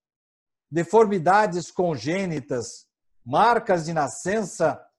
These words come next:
possuídas pela criança, e também que bate com a história do indivíduo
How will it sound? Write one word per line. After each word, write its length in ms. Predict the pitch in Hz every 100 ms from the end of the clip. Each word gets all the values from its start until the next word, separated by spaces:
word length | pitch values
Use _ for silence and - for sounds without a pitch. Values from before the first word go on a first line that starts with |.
| _ _
possuídas 680 | 196 202 - 202 208 196 165
pela 280 | - 170 151
criança, 760 | 151 135 180 185 - 147 101 - _ _ _ _ _ 254
e 100 | 254
também 720 | 277 214 202 269 233 120 - _ _ _ _ _
que 120 | 226
bate 520 | 170 247 247 - 190
com 520 | 208 226 240 226 - _ _ -
a 100 | 208
história 640 | - - 226 247 247 233
do 140 | 214
indivíduo 720 | 208 214 165 208 202 247 233